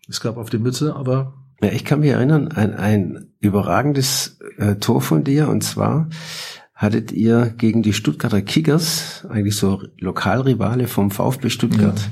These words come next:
Speaker 1: Ja.
Speaker 2: Äh, damals haben die auch in der Bundesliga gespielt und die hatten das Pokalendspiel in Berlin gegen euch. Und da hast du einen Freistoß so rechts an der Mauer vorbei aufs kurze Eck geschossen
Speaker 1: Ja.
Speaker 2: und ihr seid dadurch Pokalsieger geworden.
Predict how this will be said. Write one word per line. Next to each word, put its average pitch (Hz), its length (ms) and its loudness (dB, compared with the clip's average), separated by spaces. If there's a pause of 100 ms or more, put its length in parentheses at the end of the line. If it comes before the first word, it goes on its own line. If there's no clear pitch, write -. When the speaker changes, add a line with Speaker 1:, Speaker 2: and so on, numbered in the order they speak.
(340)
Speaker 1:
Ja. 95 120 -4
Speaker 2:
Äh, 90 40 0
damals 113 580 0
haben 104 120 2
die 98 100 0
auch 101 100 2
in 120 80 4
der 104 80 2
Bundesliga 151 460 2
gespielt 156 420 0
und 110 120 0
die 113 100 2
hatten 123 120 0
das 120 100 -4
Pokalendspiel 117 640 -2
in 131 100 2
Berlin 113 300 2
gegen 143 220 2
euch. 147 340 0 (540)
Und 101 120 -4
da 104 80 4
hast 110 300 0
du 135 360 -2
einen 107 360 2
Freistoß 143 800 0
so 104 400 0 (200)
rechts 123 360 0
an 110 100 2
der 113 80 2
Mauer 113 240 2
vorbei 123 340 0
aufs 113 120 -6
kurze - 320 0
Eck 135 120 2
geschossen 139 500 2 (220)
Speaker 1:
Ja. - 80 -16
Speaker 2:
und 107 80 -4
ihr 101 80 2
seid 107 240 0
dadurch 127 400 -2
Pokalsieger 127 540 0
geworden. 98 280 -2